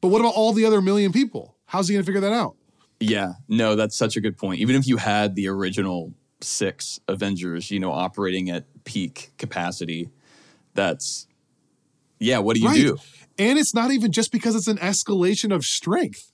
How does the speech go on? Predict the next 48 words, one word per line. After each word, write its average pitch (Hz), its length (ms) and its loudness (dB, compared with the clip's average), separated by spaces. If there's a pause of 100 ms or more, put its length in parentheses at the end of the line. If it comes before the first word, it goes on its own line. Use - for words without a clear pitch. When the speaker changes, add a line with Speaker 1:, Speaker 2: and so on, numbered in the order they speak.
Speaker 1:
You 180 120 4
know, 196 160 4
that's 226 220 2
the 208 100 2
beauty 196 340 4
of 113 140 2
it. 117 100 0
It's 208 100 2
Speaker 2:
Mm-hmm. 208 100 2
Speaker 1:
not 208 80 0
just 185 140 0
'cause 175 140 0
it's 160 120 -2
like, 143 180 -2
"Well, 131 160 -4
he's 131 240 -4
stronger 202 400 0
than 143 240 0
Thanos, 127 440 -6
that's 139 220 -4
why 143 80 -2
we 131 100 -2
couldn't 127 180 -4
stop 185 300 -4
him." 123 160 -10 (420)
It's 156 120 0
like, 175 160 0
"No, 190 200 4
we 175 100 4
just 151 120 -2
don't 180 120 0
really 170 160 2
understand 160 460 0
the 143 60 0
nature 139 280 -2
of 139 100 -2
the 110 80 -8
threat," 127 340 -8 (500)
which - 180 -6
is 117 220 -2
Speaker 2:
Well, 160 180 4
and 175 140 2 (260)
I'm, 131 320 0
I'm 127 140 2
thinking 143 500 2
about 101 480 0
the 104 220 0
ending 95 640 -2